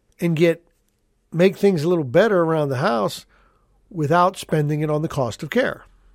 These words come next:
So, now, when we're talking about spending things on the house, there's several things we can do with the ho-, with the, the homestead, these homestead advantages. And like I just said, one of them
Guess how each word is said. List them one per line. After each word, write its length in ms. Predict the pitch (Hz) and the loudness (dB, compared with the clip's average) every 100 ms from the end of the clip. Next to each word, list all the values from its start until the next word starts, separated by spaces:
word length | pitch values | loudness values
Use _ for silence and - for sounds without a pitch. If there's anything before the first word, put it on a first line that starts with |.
| _ _ _ _ _ _ _ _ _ _ _ - - - - - _ _ _ - _ _ _ _ _ _ _ _ | _ _ _ _ _ _ _ _ _ _ _ -20 -20 -20 -20 -20 _ _ _ -20 _ _ _ _ _ _ _ _
So, 360 | - 185 143 117 _ _ _ _ _ _ _ _ | -4 -2 -2 -4 _ _ _ _ _ _ _ _
now, 200 | 214 175 | 0 0
when 140 | 147 202 | 2 0
we're 80 | 240 | 2
talking 260 | 269 269 | 2 2
about 380 | 277 190 185 - | 2 2 2 -8
spending 420 | - 180 165 160 | -6 0 0 0
things 240 | 151 151 131 | -2 -2 -2
on 140 | 160 | -2
the 100 | 214 | -2
house, 320 | 131 120 - | -2 -4 -4
there's 160 | 202 - | -6 -2
several 320 | 254 302 285 | -2 0 -2
things 300 | - 175 135 | -2 -2 -2
we 100 | 151 | -6
can 220 | - 151 | -6 -4
do 320 | 131 123 135 - _ _ _ _ _ _ _ 170 | -4 -4 -6 -10 _ _ _ _ _ _ _ -6
with 160 | 160 | -4
the 120 | 175 | -2
ho-, 120 | 143 180 | -2 -2
with 280 | 175 175 | -2 -2
the, 260 | 160 156 160 - 151 | -4 -4 -6 -14 -10
the 180 | 147 | -8
homestead, 680 | 131 233 247 - 131 95 - _ _ - | -2 -2 -2 -4 -8 -8 -14 _ _ -12
these 180 | 143 - | -12 -8
homestead 500 | 156 220 165 180 170 | -2 0 0 0 0
advantages. 640 | 147 175 190 151 110 - _ - - _ - | 0 0 0 -4 -10 -20 _ -20 -20 _ -6
And 80 | 202 | -2
like 140 | 214 | 0
I 60 | 214 | 0
just 220 | 208 - | -2 -2
said, 220 | 226 147 | 0 -2
one 320 | 131 196 339 | 0 0 0
of 80 | 240 | -2
them 320 | 139 127 147 | -2 -2 -6